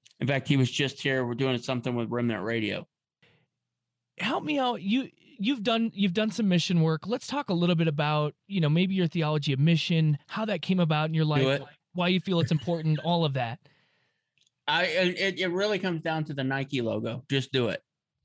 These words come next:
Speaker 2: Is that, you're not kidding? You're serious?
Speaker 1: No, I, it, you know, it,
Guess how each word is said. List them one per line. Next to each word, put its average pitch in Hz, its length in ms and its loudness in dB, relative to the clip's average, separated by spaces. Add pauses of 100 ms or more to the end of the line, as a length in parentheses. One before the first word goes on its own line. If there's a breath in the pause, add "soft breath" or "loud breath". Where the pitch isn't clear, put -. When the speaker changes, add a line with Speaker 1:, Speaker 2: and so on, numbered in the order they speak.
(880)
Speaker 2:
Is 185 120 4
that, 180 220 -2
you're 196 240 0
not 208 220 0
kidding? 135 400 -2
You're 170 160 2
serious? 202 220 2
Speaker 1:
No, 233 80 2
I, 147 260 0 (260)
it, 175 340 0
you 175 220 -6
know, 160 320 -2
it, 160 300 -4